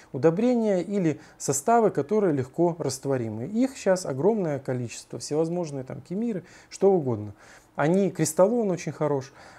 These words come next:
они легко растворяются, они имеют большую линейку с азотом, с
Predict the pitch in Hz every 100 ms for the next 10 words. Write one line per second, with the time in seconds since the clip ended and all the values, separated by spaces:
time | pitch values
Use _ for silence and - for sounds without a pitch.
0 | - 143 170 208 190 147 180 160 175 220
1 | 160 - 156 226 254 233 - 185 165 143
2 | 147 156 143 147 135 120 156 165 - 151
3 | 127 139 185 233 226 185 175 - - -
4 | - - 139 135 226 226 185 170 165 147
5 | -